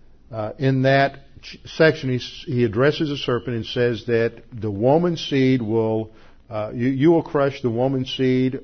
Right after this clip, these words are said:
on the heel, but he will crush you on the head.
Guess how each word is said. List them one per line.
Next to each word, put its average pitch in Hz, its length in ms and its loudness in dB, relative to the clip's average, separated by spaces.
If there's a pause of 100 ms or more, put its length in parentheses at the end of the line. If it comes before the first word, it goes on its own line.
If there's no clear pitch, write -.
on 117 420 -4 (320)
the 113 100 -6
heel, 120 440 2
but 110 140 -4
he 123 120 -2
will 120 140 -2
crush 127 360 -6
you 123 120 -4
on 107 100 -6
the 104 80 -8
head. 101 400 -2